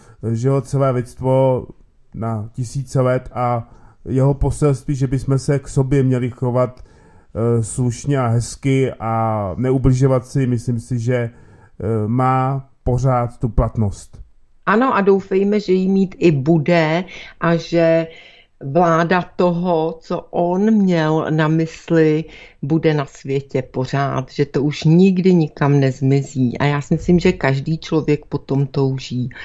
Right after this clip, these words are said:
Speaker 2: To, že lidé se k sobě vždycky nechovají tak, jak by měli, to je způsobeno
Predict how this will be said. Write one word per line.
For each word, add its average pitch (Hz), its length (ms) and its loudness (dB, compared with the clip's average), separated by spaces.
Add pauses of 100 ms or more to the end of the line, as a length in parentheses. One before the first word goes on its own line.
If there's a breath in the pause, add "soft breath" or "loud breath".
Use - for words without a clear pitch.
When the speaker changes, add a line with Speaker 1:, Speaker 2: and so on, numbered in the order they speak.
(440 loud breath)
Speaker 2:
To, 170 440 4
že 156 360 0
lidé 151 420 0
se 165 180 -4
k 165 80 -8
sobě 160 340 0
vždycky 151 380 -4
nechovají 147 580 0
tak, 151 260 -10
jak 147 120 -2
by 143 180 -2
měli, 147 380 2
to - 180 -6
je 180 140 2
způsobeno 143 880 -2